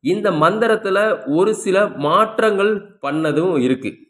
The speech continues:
மேல உள்ள மந்திரம் இருக்குல்ல, எல்லோரையும் மயக்கும் மந்திரத்துல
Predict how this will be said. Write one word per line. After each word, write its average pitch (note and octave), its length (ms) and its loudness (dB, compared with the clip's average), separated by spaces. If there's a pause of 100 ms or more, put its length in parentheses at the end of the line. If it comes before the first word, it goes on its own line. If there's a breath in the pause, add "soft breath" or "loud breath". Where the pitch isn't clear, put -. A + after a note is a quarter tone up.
(100)
மேல D3 260 -2
உள்ள C3 220 0
மந்திரம் B2 380 0
இருக்குல்ல, G#2+ 280 -4
எல்லோரையும் C#3+ 500 2
மயக்கும் B2 380 -2
மந்திரத்துல A2 760 -2